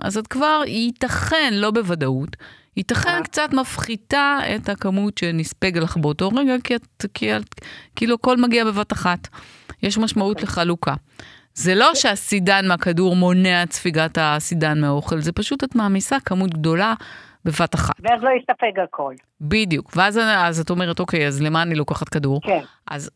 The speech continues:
Speaker 1: פשוט עכשיו, ב-, יה-, אה, יש עניין אחר, שיש תחרות על ספיגה, כלומר,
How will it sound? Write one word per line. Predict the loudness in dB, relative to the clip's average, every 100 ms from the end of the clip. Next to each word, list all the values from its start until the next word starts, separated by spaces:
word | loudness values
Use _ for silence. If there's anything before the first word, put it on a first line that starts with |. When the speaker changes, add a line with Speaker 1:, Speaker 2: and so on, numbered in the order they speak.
| -12 -4
Speaker 1:
פשוט | -2 -4 -4
עכשיו, | -2 -2 -6 _ _ -6 -4
ב-, | -4 -2
יה-, | -2 0 0
אה, |
יש | 0 0 -2 0
עניין | 2 2
אחר, | 0 2 2 0 -4 -10 -20 _
שיש | -6 -2 0 0 -2 -6 _ -4
תחרות | 0 2 2 2 2
על | -2
ספיגה, | -2 -4 -2 0 2 0 0
כלומר, | 0 2 4 4 2